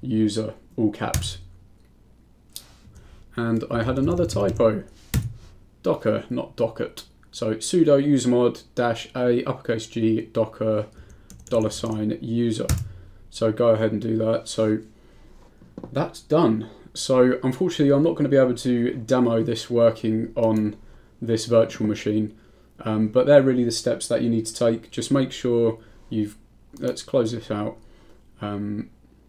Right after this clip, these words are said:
minimize that. So guys, just to, uh, recap, what you're gonna do is go ahead and download and install Docker for Windows ten. Um, actually, one, one point I forgot to mention is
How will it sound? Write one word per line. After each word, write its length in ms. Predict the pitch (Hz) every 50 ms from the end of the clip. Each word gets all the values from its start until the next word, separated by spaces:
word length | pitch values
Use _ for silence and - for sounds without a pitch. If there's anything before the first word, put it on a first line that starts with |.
| - - - -
minimize 480 | 127 127 123 117 107 107 104 101 - -
that. 260 | 117 113 117 - - - - - - _ _ - - - - - - _ - - - - - - - - - _ _ _
So 220 | - - 175 165
guys, 260 | 151 165 160 156 151 -
just 300 | - 180 170 - - -
to, 300 | - 160 151 151 147 147
uh, 300 | 143 143 143 143 143 143
recap, 560 | - 160 151 147 143 - - 156 156 151 - - - - - - -
what 160 | - 151 147
you're 60 | 143 131
gonna 140 | 135 135
do 320 | 131 143 135 139 135 135 135 -
is 340 | 135 127 123 120 117 113
go 280 | - - - - 131 127
ahead 300 | 123 131 127 120 - - -
and 340 | 120 117 117 113 113 113 110 - - -
download 640 | - 135 127 127 123 120 117 117 117 117 113 - -
and 100 | 131 117
install 580 | 113 110 110 - - 117 113 113 113 113 113 -
Docker 560 | - - 123 117 - - - 113 110 107 - - - - _
for 320 | - - 120 113 110 113 113
Windows 480 | - 123 120 117 110 113 113 107 -
ten. 380 | - - 143 147 156 156 - - - - - - - - - - - _ _ _ -
Um, 340 | 120 117 120 120 120 123 -
actually, 340 | 147 143 147 - - 139 135
one, 380 | 135 147 151 147 147 147 - -
one 220 | - 147 151 160 160
point 240 | - - 156 139 127
I 100 | 131 127
forgot 300 | - - 117 135 135 -
to 80 | - 123
mention 500 | 123 123 123 123 - 113 110 110 120 -
is 360 | 123 120 117 113 110 -